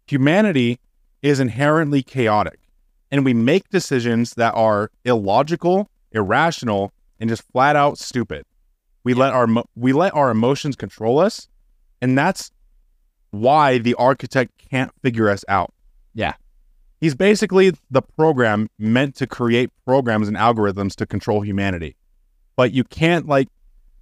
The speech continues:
Speaker 1: you can't control humanity one hundred percent because we're just so chaotic and so fucking irrational and ill-, illogical beings.
Speaker 2: Yeah.
Speaker 1: You know, there's always gonna be that one percent that doesn't accept whatever they're being told.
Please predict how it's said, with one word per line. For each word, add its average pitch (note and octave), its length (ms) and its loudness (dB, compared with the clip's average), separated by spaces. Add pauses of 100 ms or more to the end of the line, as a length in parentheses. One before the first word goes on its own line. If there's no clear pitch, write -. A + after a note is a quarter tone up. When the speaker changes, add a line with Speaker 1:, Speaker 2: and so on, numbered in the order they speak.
Speaker 1:
you D3+ 100 -2
can't A3+ 320 -2
control F#3 380 0
humanity D3+ 600 0 (520)
one C3+ 200 0
hundred E3+ 220 0
percent D3+ 540 -2 (460)
because C#3+ 400 0
we're C#3 160 2
just C#3+ 240 -2
so D3+ 220 0
chaotic C3 520 0
and A2+ 100 -4
so C3+ 300 0
fucking B2+ 520 -2 (840)
irrational C3 720 0
and A#2 160 0
ill-, A#2 160 -2
illogical A#2+ 640 0
beings. G#2+ 340 -2 (400)
Speaker 2:
Yeah. A2+ 220 -4 (400)
Speaker 1:
You G#2 100 -8
know, G#2 160 0
there's B2+ 160 0
always E3+ 360 2
gonna D#3+ 180 0
be D3+ 140 2
that C#3+ 180 2
one C3 240 0
percent B2 420 -4
that A2 140 -4
doesn't B2 280 -2
accept A2+ 400 -6
whatever G#2+ 320 0
they're G#2 120 -2
being G2+ 200 0
told. A2 280 -4